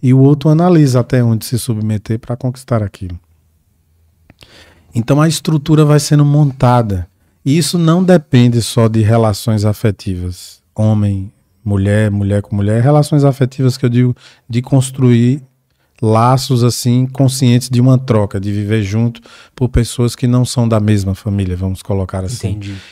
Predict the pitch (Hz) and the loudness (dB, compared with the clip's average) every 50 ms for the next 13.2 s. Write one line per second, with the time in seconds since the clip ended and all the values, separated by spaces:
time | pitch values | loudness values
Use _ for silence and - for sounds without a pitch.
0 | _ - 135 143 - - 165 151 151 165 160 156 - 156 160 156 - 180 175 175 | _ -2 -2 0 0 2 0 2 2 0 0 0 2 0 0 0 0 -2 -2 0
1 | 175 185 196 202 202 - - 202 180 - - 170 151 143 127 - - 120 113 104 | 0 0 0 0 0 0 0 -2 -2 0 0 0 0 0 0 -2 -2 -4 -4 -4
2 | 98 - - 101 95 95 95 98 98 _ _ _ _ _ _ _ _ _ _ _ | -4 -6 -4 -4 -2 -2 -2 -4 -6 _ _ _ _ _ _ _ _ _ _ _
3 | _ _ _ _ _ _ _ _ _ _ _ _ _ _ _ _ - - 151 - | _ _ _ _ _ _ _ _ _ _ _ _ _ _ _ _ -4 -4 -2 0
4 | 190 190 196 196 - 196 190 175 - - 165 147 - 156 139 127 - 113 110 104 | 2 2 2 2 2 2 2 2 2 0 -2 0 0 0 -2 0 0 -2 -4 -2
5 | - 135 127 120 135 143 143 139 160 170 160 151 - 135 131 139 151 202 196 - | -2 -4 -2 0 0 0 0 0 0 -2 -2 0 2 2 4 2 2 -2 -6 -10
6 | _ _ _ _ - - - _ - - _ _ _ _ _ _ _ _ _ _ | _ _ _ _ -20 -20 -20 _ -20 -20 _ _ _ _ _ _ _ _ _ _
7 | _ - - _ _ _ - 110 107 101 - 120 127 135 127 131 - - 135 143 | _ -20 -20 _ _ _ 0 0 0 2 2 2 4 4 2 0 -2 0 2 2
8 | 156 160 185 175 - - - - _ _ _ _ _ _ _ _ _ - 123 131 | 2 2 0 -4 -6 -10 -18 -20 _ _ _ _ _ _ _ _ _ 0 2 2
9 | 143 139 - - 165 151 135 - - - 180 190 196 175 - - 151 147 151 156 | 2 0 0 0 0 0 0 0 0 2 4 4 4 2 0 2 2 4 4 2
10 | 165 170 165 _ _ _ _ _ _ _ _ _ _ _ _ _ _ - 151 160 | 0 -2 -4 _ _ _ _ _ _ _ _ _ _ _ _ _ _ 2 2 4
11 | 175 180 175 - - - - 156 160 175 190 165 - - 151 131 127 131 131 127 | 4 2 0 -2 -4 -6 -4 -4 -4 -4 -4 -4 -4 -2 -2 0 2 2 2 2
12 | - - 131 127 131 131 117 - 127 120 101 - - 113 107 104 104 104 113 - | 2 0 -2 0 0 -2 -2 -2 -2 -4 -2 -2 -2 -2 0 0 -2 -4 -6 -8
13 | _ - - _ | _ -20 -20 _